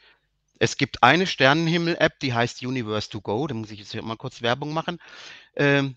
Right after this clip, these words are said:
den Entwickler davon habe ich kennengelernt auf einem Vortrag in Hannover. Der war in meinem Vortrag. Und dann kam er zu mir und fragte mich, „Ja, äh, meinst du, man könnte sowas für Blinde zugänglich machen?“ Die meisten anderen oder alle anderen sind nicht zugänglich für uns Blinde.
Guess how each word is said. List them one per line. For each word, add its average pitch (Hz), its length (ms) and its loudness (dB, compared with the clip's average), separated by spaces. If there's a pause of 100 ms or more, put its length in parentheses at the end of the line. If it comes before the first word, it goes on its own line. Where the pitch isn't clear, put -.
den 147 140 4
Entwickler 170 400 2
davon 170 320 0
habe 151 140 2
ich - 100 -8
kennengelernt 156 480 0
auf 131 100 -2
einem 127 80 -6
Vortrag 139 400 -6
in 113 140 -6
Hannover. 120 360 -4
Der 123 140 -2
war 117 120 0
in 113 100 -4
meinem 107 260 -2
Vortrag. 160 600 -4 (600)
Und 143 440 2 (520)
dann 139 180 4
kam 147 220 4
er 151 80 4
zu 165 140 -6
mir 160 140 2
und 139 80 -2
fragte 139 360 -2
mich, 135 200 -8
„Ja, 113 400 2
äh, 104 300 -4
meinst 120 340 -6
du, 185 40 -10
man 143 140 -6
könnte 135 280 -10
sowas 135 340 -8
für 131 120 -10
Blinde 120 340 -6
zugänglich 101 500 -10
machen?“ 92 360 -10 (380)
Die 101 80 -10
meisten 110 380 2
anderen 120 320 0
oder - 140 2
alle 107 220 8
anderen 107 300 -2
sind 101 140 -8
nicht 107 200 -10
zugänglich 90 400 -10
für 98 120 -10
uns 95 200 -10
Blinde. 101 440 0